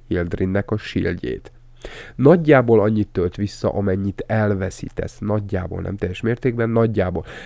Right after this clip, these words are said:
Ebbe beleszámolod ugye a sérüléseket is az enemitől. Na most, öm, az, a build lényege a területen való crowd control, illetve D P S.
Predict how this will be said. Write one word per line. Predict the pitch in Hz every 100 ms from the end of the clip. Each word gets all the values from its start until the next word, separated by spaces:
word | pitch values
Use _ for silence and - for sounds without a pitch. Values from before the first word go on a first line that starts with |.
| -
Ebbe | 110 104
beleszámolod | 104 101 90 - 110 113 107
ugye | 104 95
a | 95
sérüléseket | - 107 104 95 87 87 - 95 -
is | -
az | 87 -
enemitől. | 95 87 87 - - 104 - - - - - - - - - - - -
Na | 113
most, | 117 113 110 - -
öm, | 113 113 113 - - - - - - - -
az, | 127 110 95 -
a | 117 113 113
build | 113 110 151 156 127
lényege | 113 113 117 110
a | 110 107 -
területen | - 127 120 110 - 104 98
való | 95 92 90 90
crowd | - 110 117 110
control, | - 98 - - 82
illetve | 95 92 - 98
D | 92 98
P | 92 - -
S. | -